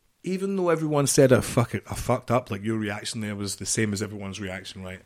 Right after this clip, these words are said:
The Sergeant Major of H Q Company had pulled me in and said, "Look, you need to leave this unit asap. Get out here. You need to go. Where do you want to go? I can help you. I've got, I've got connections that can give you a job anywhere in the Marines. What do you want to do?"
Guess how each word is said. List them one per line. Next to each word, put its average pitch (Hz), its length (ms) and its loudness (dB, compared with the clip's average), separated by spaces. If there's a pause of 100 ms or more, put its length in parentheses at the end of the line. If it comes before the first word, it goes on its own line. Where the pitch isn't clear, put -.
(320)
The - 80 -2
Sergeant 143 380 4
Major 117 320 -2
of 104 100 -2
H 101 180 -2
Q 101 120 -4
Company 98 360 -6
had 90 120 -4
pulled 101 180 2
me 101 100 -2
in 95 60 -2
and 95 100 -4
said, 95 200 -6
"Look, 90 220 -10 (760)
you 113 100 4
need 113 160 4
to 104 140 -2
leave 101 200 2
this 95 220 -2
unit 95 260 -2 (360)
asap. 95 420 -6 (840)
Get 95 180 -6
out 98 80 -2
here. 92 240 -8 (340)
You 98 80 -6
need 92 120 -4
to - 60 -10
go. 95 260 -4 (300)
Where 104 220 4
do 98 100 -6
you 101 60 2
want 95 200 -6
to - 60 -12
go? 98 160 -4
I 92 40 0
can 95 180 -6
help 104 220 -2 (120)
you. 95 80 -6
I've 92 120 -6
got, 90 140 -10 (180)
I've 101 100 -6
got - 140 -14
connections 101 460 -10
that 101 120 -14
can 95 140 -12
give 101 200 -10
you 98 200 -10
a 95 60 -10
job 98 280 -8 (160)
anywhere 131 400 8
in 113 80 2
the 107 80 -2
Marines. 101 340 -6
What 107 220 -10
do 117 60 -4
you 98 80 -4
want 95 200 -6
to - 80 -14
do?" 95 220 -6